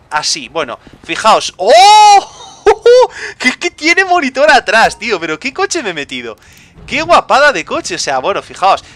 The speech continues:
tiene el cambio Hypertronic. Ah, es que son marchas. O sea, es, sí, el cambio Hypertronic, luego tiene el modo carrea, tal, etcétera y demás. O sea que, bueno, o sea, está guapísimo. Ahora, voy a ver si puedo encontrar otros vehículos que he llegado a ponerme. Entonces, a ver, ya estoy dentro. Entonces, eh,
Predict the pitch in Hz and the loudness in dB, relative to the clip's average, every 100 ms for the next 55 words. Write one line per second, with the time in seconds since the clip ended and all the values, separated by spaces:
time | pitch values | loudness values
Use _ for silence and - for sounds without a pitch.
0 | _ 175 160 143 143 147 147 190 - 269 | _ -4 -4 -4 -6 -6 -6 -8 -6 -6
1 | 262 254 - 208 - - - 254 285 285 | -4 -6 -8 -8 -6 -8 -10 -8 -8 -8
2 | 202 262 302 190 139 151 170 156 - - | -4 -4 -4 -6 -6 -6 -8 -8 -10 -10
3 | 202 165 160 180 180 165 180 196 175 175 | -8 -6 -6 -6 -6 -8 -8 -8 -4 -6
4 | 165 165 139 165 175 135 - - _ - | -6 -10 -8 -6 -6 -8 -10 -20 _ -2
5 | 156 147 175 175 165 151 139 143 139 165 | 0 2 2 2 2 -2 -4 -10 -8 -6
6 | 214 156 147 - 135 160 127 120 127 - | -6 -8 -10 -8 -6 -6 -6 -8 -10 -2
7 | 185 208 - - - 170 175 196 - - | 0 0 -6 -20 -4 0 0 -2 -10 -12
8 | 107 - 202 170 123 - 294 339 349 254 | -18 -4 -2 0 -4 -6 -4 -4 -4 -8
9 | - 214 185 151 139 165 180 180 - - | -4 -4 -4 -6 -4 -2 -2 -4 -14 -20
10 | - - - 220 - 294 208 214 190 165 | -20 -20 -6 -4 -4 -4 -6 -6 -8 -8
11 | - 165 156 147 139 147 170 151 135 127 | -8 -6 -4 -4 -4 -8 -6 -8 -8 -6
12 | 127 110 127 - 123 156 185 214 226 - | -6 -6 -10 -10 -10 -8 -8 -8 -8 -8
13 | 139 143 120 - 127 123 120 | -12 -12 -14 -14 -10 -8 -8